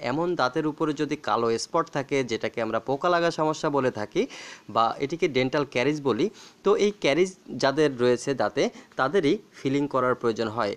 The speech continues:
যদি ফিলিং না করা হয়, সেক্ষেত্রে সে দাঁতটির যে ক্যারিজটি থাকে, সেটি ধীরে ধীরে দাঁতের গভীরে যেতে থাকে এবং এক পর্যায়ে যখন দাঁতের ভিতরের পাল্প পর্যন্ত চলে যায়,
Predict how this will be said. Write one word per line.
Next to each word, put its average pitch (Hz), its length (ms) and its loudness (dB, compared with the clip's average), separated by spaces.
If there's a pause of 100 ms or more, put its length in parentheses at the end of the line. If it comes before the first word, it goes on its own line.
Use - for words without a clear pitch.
(100)
যদি 175 240 -2
ফিলিং 196 320 0
না 135 200 2
করা 175 240 0
হয়, 135 200 0 (260)
সেক্ষেত্রে 190 480 0
সে 190 160 0
দাঁতটির 131 460 0 (100)
যে 127 200 0
ক্যারিজটি 127 500 -2
থাকে, 123 340 -4
সেটি 120 260 -4
ধীরে 135 260 -2
ধীরে 135 240 -2
দাঁতের 117 320 -2
গভীরে 127 400 2
যেতে 135 240 -2
থাকে 139 280 -4 (380)
এবং 160 260 0
এক 135 200 -2
পর্যায়ে 170 340 0
যখন 151 360 0
দাঁতের 135 300 0
ভিতরের 139 400 0
পাল্প 127 320 2 (200)
পর্যন্ত 165 400 -2
চলে 170 280 0
যায়, 190 180 0